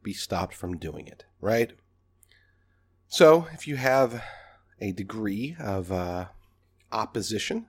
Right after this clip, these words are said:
then express it. It could be as simple as, as just saying it on Twitter or Facebook. It could be sending your representatives, your mayors, your congressmen, whoever,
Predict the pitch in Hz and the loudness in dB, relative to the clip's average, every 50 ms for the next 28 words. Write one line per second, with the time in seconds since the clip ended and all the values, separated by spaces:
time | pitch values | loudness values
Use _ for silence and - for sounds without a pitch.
0 | _ - - 139 165 180 170 - - - - 214 240 - - - - _ _ _ | _ -2 2 2 4 4 2 -2 -4 -4 -4 -4 -4 -6 -10 -12 -14 _ _ _
1 | _ _ _ _ _ _ _ _ _ _ _ - - 127 135 156 143 - - - | _ _ _ _ _ _ _ _ _ _ _ -10 -8 -6 -4 -2 -2 0 2 0
2 | 147 - - 156 156 143 131 - - - _ _ _ _ _ - 123 127 - - | 0 2 2 2 2 2 0 -2 -12 -20 _ _ _ _ _ -8 -6 -6 -4 -4
3 | 139 - - - _ - - - - - - - 92 101 131 151 160 165 160 143 | -6 -6 -8 -12 _ -20 -18 -12 -10 -8 -6 -4 -2 0 2 4 4 4 4 2
4 | - - - - 127 143 156 156 160 156 - - - 151 180 - - - - - | -2 -6 -2 2 2 4 4 4 2 0 0 0 0 0 0 -2 -8 -12 -14 -16
5 | - - 90 - - - 110 - 113 113 - - - - 101 120 127 131 135 139 | -14 -16 -16 -10 -8 -6 -6 -6 -6 -8 -6 -6 -4 -2 -2 -2 -4 -6 -6 -8
6 | 135 - - - - - - _ _ - 110 120 120 123 127 131 131 131 127 127 | -10 -14 -16 -20 -20 -20 -20 _ _ -6 -2 0 0 2 2 2 2 0 0 -2
7 | 104 104 110 113 - - 104 - 117 113 117 - - 139 127 117 - - - _ | -2 -2 -2 -2 -2 -2 -6 -4 -4 -4 -6 -4 -4 -4 -4 -2 -4 -10 -12 _
8 | _ _ - - - - 82 78 80 85 95 120 131 127 127 131 131 117 92 - | _ _ -20 -20 -14 -12 -12 -10 -6 -4 -2 -2 0 -2 -2 -4 -6 -8 -10 -12
9 | - 50 - - - _ _ _ _ - _ _ _ _ _ _ _ - - - | -16 -16 -18 -20 -20 _ _ _ _ -20 _ _ _ _ _ _ _ -10 -4 0
10 | 131 139 139 139 135 - - - 135 135 127 110 127 135 151 123 107 127 135 | 0 0 0 0 -2 -4 -2 -4 -4 -4 -2 -2 0 2 2 0 0 -4 -10